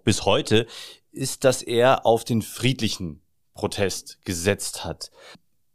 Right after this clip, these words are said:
Gab es denn einen bestimmten Grund,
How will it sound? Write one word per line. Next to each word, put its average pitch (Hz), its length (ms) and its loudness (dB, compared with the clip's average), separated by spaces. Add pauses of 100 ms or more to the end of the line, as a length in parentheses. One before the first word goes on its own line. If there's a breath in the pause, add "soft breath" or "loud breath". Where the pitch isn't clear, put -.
(360)
Gab 120 160 0
es 151 100 -2
denn 143 120 0
einen 117 220 -2
bestimmten - 640 -4
Grund, 104 720 4